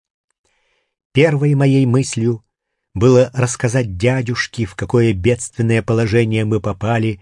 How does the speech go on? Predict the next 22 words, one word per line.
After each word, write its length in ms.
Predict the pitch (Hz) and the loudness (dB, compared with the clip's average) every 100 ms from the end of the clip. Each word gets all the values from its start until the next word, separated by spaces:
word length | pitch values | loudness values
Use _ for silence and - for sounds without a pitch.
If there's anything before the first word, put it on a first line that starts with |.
| _ _ _ - | _ _ _ -8
высчитать, 760 | 98 110 135 - - 127 127 | -2 2 2 0 -2 -2 -2
сколько 420 | - - 131 - 123 | -4 0 0 2 0
времени 560 | 113 120 127 131 127 - | 2 2 2 0 -4 -6
осталось 540 | 156 - 113 117 - | -8 -4 -4 -4 -6
нам 180 | 110 110 | -6 -6
жить. 340 | 92 95 - _ _ _ _ _ _ 104 | -4 -6 -8 _ _ _ _ _ _ 0
Но 180 | 123 | 2
у 80 | 131 | 2
меня 500 | 127 123 120 120 123 _ _ _ _ | 2 2 2 0 -6 _ _ _ _
хватило 720 | - - 107 - 156 156 147 | -12 -4 -4 -2 -2 0 0
мужества 840 | 135 104 123 113 - - 110 104 - _ _ _ - | 0 0 -2 -4 -10 -6 -4 -4 -8 _ _ _ -8
промолчать. 800 | 110 110 110 - 113 - - _ _ _ _ _ _ - | -4 -4 -4 -4 -4 -6 -14 _ _ _ _ _ _ -10
Я 240 | 90 120 | -4 -2
не 180 | 123 127 | 0 0
желал, 400 | 117 139 143 135 | 2 2 2 -2
чтобы 380 | - 135 113 123 | -4 -4 -2 -2
дядюшка 720 | 98 131 127 127 - - 120 | 0 0 0 -2 -8 -6 -6
потерял 600 | - 120 120 120 123 110 | -4 -2 0 0 0 -4
самообладание. 1000 | - 110 110 107 107 104 107 101 87 87 _ _ _ _ _ _ _ _ _ | -6 -4 -2 -4 -4 -2 -4 -4 -8 -12 _ _ _ _ _ _ _ _ _
В 60 | - | -4
это 180 | - 120 | 0 2
время 420 | 123 135 131 | 4 2 0